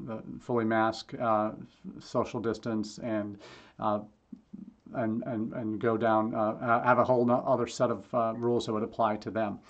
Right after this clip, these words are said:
uh, because they're not vaccinated. Uh, so this is, uh, how they're gonna require, how they're gonna prove that is, is another question that I don't know if we have all the answers to, but the policy from Indiana University is very clear.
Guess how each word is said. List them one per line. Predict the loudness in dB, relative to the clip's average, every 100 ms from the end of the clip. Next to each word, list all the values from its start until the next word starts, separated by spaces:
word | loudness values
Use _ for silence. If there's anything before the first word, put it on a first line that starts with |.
| -20 -18 -14 -4
uh, | -4
because | -4 -4 0 0
they're | 0 -4
not | -4 -4
vaccinated. | -4 -6 -10 -10 -10 -12 -14 -20 -20 0
Uh, | 4 4
so | 6 6
this | 8 8
is, | 8 6 4
uh, | 4 6 8
how | 10 10
they're | 8
gonna | 6 4
require, | 4 10 12 12 12
how | 6
they're | 6 2
gonna | 2 2
prove | 2 4 6 8
that | 8 8 4
is, | 0 0
is | 0 2
another | 4 4 4
question | 4 4 4 2
that | 2 2
I |
don't | 0 -2 -2
know | -2
if | -2
we | -2
have | -4 -2 -2 0
all | 0
the | 0 0
answers | -2 -2 -2
to, | -2 -2 -6 -18 0 6
but | 6
the | 6
policy | 4 12 12 12 8 4 4 2 -4
from | 2 2 2 0
Indiana | 2 4 2
University | 2 2 4 2 0 0
is | 0
very | 2 0 0
clear. | -2 0 0